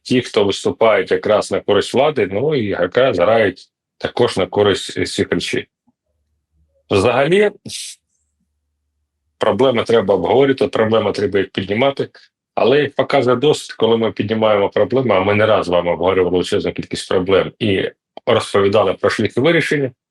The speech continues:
влада це не робить. Не робить з декількох таких, е, обставин. Перше, е, вони не розуміють, як це зробити. А по-друге, е,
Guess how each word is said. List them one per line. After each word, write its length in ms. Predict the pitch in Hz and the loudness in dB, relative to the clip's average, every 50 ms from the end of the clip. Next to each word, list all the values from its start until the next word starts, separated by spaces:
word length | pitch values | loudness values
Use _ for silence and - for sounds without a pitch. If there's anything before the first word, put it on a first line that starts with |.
| _ _ _ _ _ - - 98 98 98 101 101 101 101 101 101 104 - - - | _ _ _ _ _ -6 -4 -2 0 0 0 0 0 2 2 0 0 -2 -2 0
влада 260 | 123 123 117 104 104 | 2 2 2 2 0
це 160 | 98 - - | -2 -2 0
не 100 | 107 101 | 0 2
робить. 420 | 95 90 76 71 78 - - - - _ _ _ - - - - - - - - | 2 2 2 0 -4 -10 -12 -16 -18 _ _ _ -20 -6 0 0 0 0 0 0
Не 100 | 113 131 | 0 2
робить 240 | 165 185 151 143 107 | 2 2 2 0 0
з 40 | 104 | 2
декількох 460 | 127 139 135 123 104 90 101 90 - | 2 2 2 0 0 0 0 0 0
таких, 320 | - 101 - - 101 92 - - - | -2 -2 0 0 -2 -2 -2 -6 -4
е, 460 | - - 92 92 92 92 95 95 - - | -2 2 2 4 4 4 4 2 2 0
обставин. 540 | - 98 - - - 95 82 76 71 69 - - | -2 -4 -4 -2 0 0 0 0 -2 -4 -4 0
Перше, 420 | - 139 - - - 135 113 - - _ _ _ _ _ _ _ _ - | 0 0 0 0 0 0 0 0 -4 _ _ _ _ _ _ _ _ 0
е, 240 | 107 107 104 104 104 | 0 2 4 2 2
вони 240 | 101 117 127 135 127 | 2 2 2 2 2
не 100 | 123 120 | 2 2
розуміють, 480 | 120 117 104 113 120 120 117 98 - | 2 0 0 2 2 2 2 2 0
як 120 | - - - | -2 -2 -2
це 160 | - 101 87 | -4 -4 0
зробити. 480 | 90 95 90 85 90 85 - 127 139 - _ _ _ _ _ _ _ _ _ _ _ _ _ _ _ _ _ _ _ _ - | 0 0 0 0 -2 0 0 -2 -4 -4 _ _ _ _ _ _ _ _ _ _ _ _ _ _ _ _ _ _ _ _ -2
А 380 | 110 110 113 110 110 110 113 - _ - | 0 2 2 2 2 2 0 -2 _ 0
по-друге, 760 | 135 135 123 117 151 156 190 202 196 160 180 185 180 - - - | 0 0 0 0 2 2 4 4 4 4 4 2 2 2 0 0
е, 800 | 131 120 120 120 120 120 120 120 120 120 120 117 117 113 - | 0 2 4 4 4 4 4 4 4 4 4 4 4 4 2